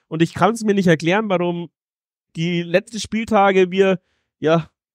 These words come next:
wie die, wie die Kaninchen vor der Schlange gespielt haben und heute mit breiter Brust von Anfang an, vielleicht waren sie wirklich überspielt, vielleicht waren diese drei Tage,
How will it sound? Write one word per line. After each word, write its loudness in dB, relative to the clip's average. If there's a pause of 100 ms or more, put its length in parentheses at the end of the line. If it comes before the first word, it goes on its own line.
(100)
wie 0
die, -2
wie -8
die 0
Kaninchen -2
vor 0
der 2
Schlange 0 (260)
gespielt -6
haben 2
und -2
heute 2
mit -4
breiter 0
Brust -4
von -4
Anfang -2
an, 0 (580)
vielleicht 0
waren 2
sie -4
wirklich -2
überspielt, 0 (300)
vielleicht 0 (280)
waren 0
diese -4
drei 2
Tage, 0